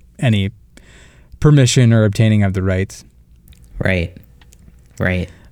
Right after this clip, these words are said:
Speaker 1: Um, yeah, and Hammer, as you can probably tell by some of the titles of their films, they were big on adapting,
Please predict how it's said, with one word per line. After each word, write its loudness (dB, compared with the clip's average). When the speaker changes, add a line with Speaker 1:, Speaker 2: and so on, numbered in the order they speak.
Speaker 1:
Um, -2
yeah, 2
and 4
Hammer, 2
as 0
you 2
can 0
probably 2
tell 0
by 2
some 0
of 2
the 0
titles 0
of 2
their 0
films, 0
they 2
were 4
big 2
on 2
adapting, 2